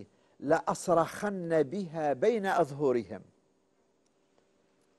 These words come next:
فجاء إلى المسجد وقريش فيه، فقال: "يا معشر قريش،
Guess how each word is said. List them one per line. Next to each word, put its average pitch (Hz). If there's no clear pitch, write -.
فجاء 190
إلى 180
المسجد 190
وقريش 185
فيه، 190
فقال: 180
"يا 151
معشر 156
قريش، 160